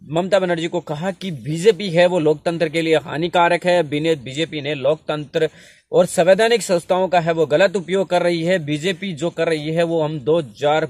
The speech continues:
उन्नीस के आने वाले लोकसभा चुनाव में मिलकर बीजेपी को सत्ता से उखाड़ फेंकेंगे और इन चीजों का बदला जरूर देश की जनता लेगी। उसके बाद अखिलेश यादव ने भी ट्वीट करके कहा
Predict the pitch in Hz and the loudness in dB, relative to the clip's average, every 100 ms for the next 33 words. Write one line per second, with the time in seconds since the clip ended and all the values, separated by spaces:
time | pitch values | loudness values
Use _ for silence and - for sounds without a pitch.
0 | 113 135 180 233 - 190 190 147 165 180 | -6 -8 -2 -2 -2 -2 -2 -2 0 2
1 | 160 151 151 131 156 156 147 135 120 135 | 2 2 2 2 0 0 -2 -2 -2 -4
2 | 143 156 143 151 151 196 185 - 165 226 | -2 -2 -2 -4 -6 -12 -18 -4 2 4
3 | 240 - 180 185 139 170 151 175 143 156 | 2 2 2 4 0 -4 -2 -4 -4 -4
4 | 170 165 - - _ 151 147 156 139 - | -4 -4 -4 -8 _ -2 0 0 -2 -2
5 | 147 156 143 123 135 143 147 135 131 135 | 0 0 -2 -6 -4 -2 0 0 -2 -6
6 | 123 113 120 143 127 113 101 113 - _ | -10 -8 -4 -4 -4 -6 -4 -8 -8 _
7 | _ 123 123 139 151 165 123 - 147 - | _ -6 0 0 0 -6 -8 -8 -8 -8
8 | 143 147 - 117 104 123 131 110 123 113 | -10 -10 -8 -10 -8 -10 -10 -12 -8 -8
9 | 101 - - _ _ - _ - 160 190 | -8 -16 -20 _ _ -20 _ -4 -2 0
10 | 175 208 190 - 180 196 - 123 160 180 | 2 4 2 0 -2 -2 -4 0 2 2
11 | 220 202 165 214 240 208 190 202 - 175 | 2 2 2 2 2 -2 -4 -4 0 0
12 | 170 170 - 156 156 180 | 0 -6 -2 0 2 2